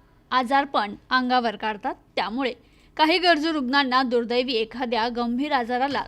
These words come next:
तोंड द्यावं लागतं. म्हणून सकारात्मक दृष्टिकोनातून सामाजिक बांधिलकी जोपासत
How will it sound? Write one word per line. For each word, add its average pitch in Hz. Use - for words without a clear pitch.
तोंड 254
द्यावं 208
लागतं. -
म्हणून 339
सकारात्मक 330
दृष्टिकोनातून 262
सामाजिक 247
बांधिलकी 240
जोपासत 226